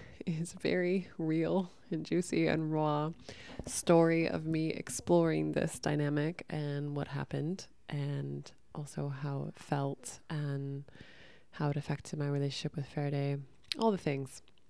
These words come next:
So, as Faraday likes to say, buckle up and get ready for a very funny ride, crazy ride. Um, so yeah, the story begins with me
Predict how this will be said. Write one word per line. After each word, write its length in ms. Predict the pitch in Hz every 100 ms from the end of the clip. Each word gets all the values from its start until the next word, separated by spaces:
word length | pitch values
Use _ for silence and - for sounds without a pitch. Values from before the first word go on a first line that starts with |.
| - - - - - - -
So, 440 | - 170 165 160 - - - - - - - - - - - - - - - - -
as 160 | 208 -
Faraday 240 | 196 190
likes 200 | 185 180
to 60 | -
say, 260 | 190 185
buckle 360 | 180 196 - 190
up 220 | 202 - - - - - - - - - - - -
and 560 | 175 170 170 170 175
get 160 | 180 175
ready 240 | 175 175
for 600 | 175 - 165 165 165 180 175 - -
a 60 | 180
very 340 | 170 165 165 -
funny 260 | - 170 165
ride, 400 | 160 160 165 190
crazy 320 | - 170 170
ride. 360 | 165 160 185 220 - - - - - -
Um, 500 | 175 170 165 170 - - - - - - - -
so 140 | 226
yeah, 100 | 185
the 80 | 185
story 340 | - 294 320
begins 520 | 262 196 185 185 190
with 420 | 175 170 170 170 196
me 300 | 180 180